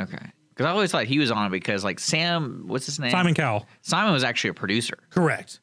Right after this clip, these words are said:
Speaker 1: So that's where he got his chops. Like, he put it, he put together bands and
Speaker 2: Yeah, he put 'em, actually put, put 'em together,
Speaker 1: he's
Speaker 2: and he
Speaker 1: probably the almost legitimate judge on the show. Probably the only one.
Speaker 2: Yeah, I actually read his autobiography, and it was pretty fascinating. Him talking about, he,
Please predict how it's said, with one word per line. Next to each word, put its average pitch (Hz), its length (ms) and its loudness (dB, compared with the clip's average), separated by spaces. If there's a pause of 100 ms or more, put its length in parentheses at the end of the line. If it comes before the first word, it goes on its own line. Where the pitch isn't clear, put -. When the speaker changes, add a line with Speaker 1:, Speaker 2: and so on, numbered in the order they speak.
Speaker 1:
So - 140 -6
that's 131 120 -2
where 139 80 2
he 131 140 0
got 110 180 0
his 113 160 -2
chops. 101 500 -2
Like, 92 140 -4
he 120 200 0
put 120 340 -2
it, 110 340 -2
he 123 100 -2
put 127 160 -2
together 104 320 -2
bands 101 560 -2
and 92 240 4
Speaker 2:
Yeah, 196 120 2
he 180 100 2
put 190 180 2
'em, 170 140 2
actually 165 420 0
put, 151 300 2
put 170 120 0
'em 151 60 4
together, 147 320 2
Speaker 1:
he's 147 60 4
Speaker 2:
and 139 40 4
he 147 40 2
Speaker 1:
probably 147 180 2
the 135 40 2
almost 131 320 0
legitimate 107 600 0 (560)
judge 110 440 -2
on 95 120 -4
the 90 80 -4
show. 107 400 -6 (1400)
Probably 113 260 0
the 104 40 2
only 117 200 2
one. 71 220 -4
Speaker 2:
Yeah, 190 280 2
I 208 240 0
actually 220 220 2
read 185 240 2
his 170 180 2
autobiography, 151 880 0
and 220 100 6
it 247 40 6
was 247 80 0
pretty 262 180 2
fascinating. 170 600 0
Him 151 120 2
talking 160 360 0
about, 147 300 0
he, 208 120 2